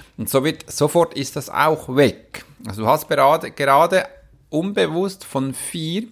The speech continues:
zwei ausgeschieden. Dann sind noch zwei im Rennen, das, äh, Schokoladen und das, wenn ich das richtig in Erinnerung <laughs> habe, das Erdbeer. Und dann siehst du, hast du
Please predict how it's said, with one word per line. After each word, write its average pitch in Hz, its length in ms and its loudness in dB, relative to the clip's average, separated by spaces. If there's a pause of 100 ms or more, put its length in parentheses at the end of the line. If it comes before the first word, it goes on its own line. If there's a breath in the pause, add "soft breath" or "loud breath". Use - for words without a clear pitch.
(160)
zwei 139 560 0 (220)
ausgeschieden. 156 720 -6 (300 loud breath)
Dann 143 140 0
sind 165 160 -2
noch 175 220 2
zwei 139 480 2
im 139 200 -2
Rennen, 101 380 0
das, - 240 -4
äh, 107 560 2
Schokoladen 135 800 0 (280 loud breath)
und 139 380 -4
das, 131 160 2
wenn 131 80 0
ich 131 120 -2
das 117 140 -6
richtig 156 220 -4
in 165 140 -2
Erinnerung 156 420 2
<laughs> - 80 -10
habe, 135 260 4
das 120 140 2
Erdbeer. 127 540 2 (160)
Und 113 160 -12
dann 139 120 -2
siehst 156 280 -6
du, 135 60 -10 (200)
hast 151 320 -2
du 151 80 -6